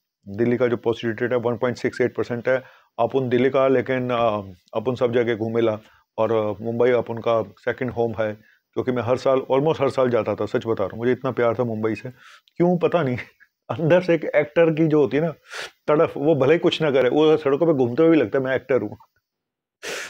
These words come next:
डॉक्टर बन गया गलती से, जाना कहीं और था, आ गया कहीं और। <clears throat> चलो, इसको बाद में बात कर लेंगे, है ना? ये फालतू की बकवास बाद में भी हो सकती है डॉक्टर कार्ड लगी, लेकिन इनको बीच में अपनी टांग जरूर अड़ानी होती है।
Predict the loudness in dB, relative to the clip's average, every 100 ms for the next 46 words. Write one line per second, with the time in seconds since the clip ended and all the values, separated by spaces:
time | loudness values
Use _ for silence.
0 | -18 -12 -2 -2 2 2 2 2 2 2
1 | 2 0 0 -4 _ -10 -2 -2 0 0
2 | 0 -2 0 2 4 2 0 -2 -6 -10
3 | -14 -20 -20 _ _ 0 4 4 2 0
4 | _ 2 2 2 -6 _ _ _ _ -12
5 | -4 0 0 0 -4 -4 -4 -10 -12 -12
6 | -10 -8 -4 -4 -4 -4 -4 -4 -4 -2
7 | -4 -2 -2 -2 -6 -6 -6 -6 -2 -2
8 | -2 -4 -4 -6 -4 -4 -2 -4 -4 -4
9 | -4 -2 -2 -2 -4 -6 -10 -18 -20